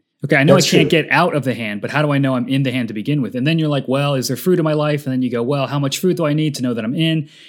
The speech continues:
Speaker 1: And then it just seems like it's, you're back at square one. So it's,
Speaker 2: That's
Speaker 1: it's a
Speaker 2: true.
Speaker 1: question of assurance. Like, where does your assurance come from? Um, and I think there's something to, like, you know, the resp-, like,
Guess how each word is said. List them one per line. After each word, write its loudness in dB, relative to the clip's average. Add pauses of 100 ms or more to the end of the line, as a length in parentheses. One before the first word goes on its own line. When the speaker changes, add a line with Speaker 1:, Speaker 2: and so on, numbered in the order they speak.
(120)
Speaker 1:
And 2
then 4
it 2
just 0
seems 0
like -2
it's, -10
you're -4
back 0
at -6
square -2
one. -2 (320)
So 6
it's, 4
Speaker 2:
That's 6
Speaker 1:
it's 4
a 6
Speaker 2:
true. 2
Speaker 1:
question 4
of 2
assurance. 2
Like, -4
where 2
does 2
your 2
assurance 0
come 0
from? -6 (420)
Um, -4 (640)
and 4
I 6
think 2
there's 4
something 0
to, 0
like, -2 (840)
you 0
know, -10 (1500)
the -4 (140)
resp-, 2
like, 0